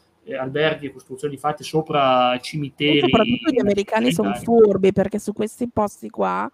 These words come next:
Speaker 2: ci marciano.
Speaker 1: Ci marciano
Speaker 2: Ci li
Speaker 1: sopra.
Speaker 2: fanno turistici, quindi
Speaker 1: Ah, sì, sì, lo so, lo so, esatto, esatto. Ai tempi avevo letto di un americano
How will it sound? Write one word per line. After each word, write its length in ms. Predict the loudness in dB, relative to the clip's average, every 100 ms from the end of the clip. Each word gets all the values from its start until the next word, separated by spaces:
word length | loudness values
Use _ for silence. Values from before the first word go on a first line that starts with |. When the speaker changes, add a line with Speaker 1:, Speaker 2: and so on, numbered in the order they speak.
| _ _ _
Speaker 2:
ci 140 | -12
marciano. 760 | -8 -4 -4 -6 -8 -12 -14 -18 _ _
Speaker 1:
Ci 160 | -14
marciano 380 | -10 -10 -10 -10
Speaker 2:
Ci 60 | -8
li 40 |
Speaker 1:
sopra. 140 | 0 2
Speaker 2:
fanno 120 | 4
turistici, 840 | 2 2 0 0 -2 -6 -4 -8
quindi 380 | -10 -12 -4 -2
Speaker 1:
Ah, 180 | -2 -6 _
sì, 460 | -18 -8 -4 -2 -2
sì, 400 | -2 -4 -2 -2
lo 120 | -4
so, 340 | -8 -10 -8 -8
lo 80 | -10
so, 240 | -12 -10
esatto, 500 | -8 -8 -10 -12 -12
esatto. 560 | -10 -8 -8 -12 -18 -18 _ _ _
Ai 160 | -4 0
tempi 260 | 2 2 2
avevo 240 | 4 4
letto 640 | 2 -2 0 0 2 -2 -4
di 140 | -4
un 180 | -4 -4
americano 920 | -4 -4 -2 -2 0 -2 -4 -6